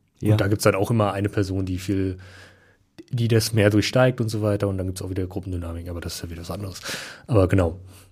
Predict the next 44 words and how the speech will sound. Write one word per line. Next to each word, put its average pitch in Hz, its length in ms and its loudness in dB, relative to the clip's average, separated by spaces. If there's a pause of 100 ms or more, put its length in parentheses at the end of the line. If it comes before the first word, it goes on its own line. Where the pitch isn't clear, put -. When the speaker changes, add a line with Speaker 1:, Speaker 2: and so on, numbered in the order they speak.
(560)
Speaker 1:
Okay, 147 300 6
total 117 260 2
interessant. 131 540 4
Wir 120 140 4
haben 127 140 6
ja 113 120 6
hier 107 200 6
auch 113 120 2
Studiengänge, 127 600 2
die, 107 220 2
äh, 90 200 2
die 104 180 -2
ingenieursorientiert 110 1000 0
sind, 110 220 2
oder 92 220 0
wir 92 100 0
haben 104 120 0
ja 104 80 4
auch 101 160 -2
sogar 92 260 -6
Informatik 101 760 -2
eben 104 260 -4
auch. 135 260 0
Das - 180 -8
kann 113 120 -2
man 104 100 0
hier 104 140 0
alles 104 160 -4
auch - 140 -6
studieren. 113 420 -2 (540)
Ähm, 101 1120 4 (300)
wir 95 220 -2
werden 101 160 2
sicherlich 107 380 2
auch 95 100 0
nochmal 98 380 2 (320)
Gelegenheit 101 460 0
haben, 98 200 0
mit 95 140 -4
Lehrenden 101 360 2
oder 95 200 2
Lernenden 104 440 0
aus - 200 -4
der 76 100 -6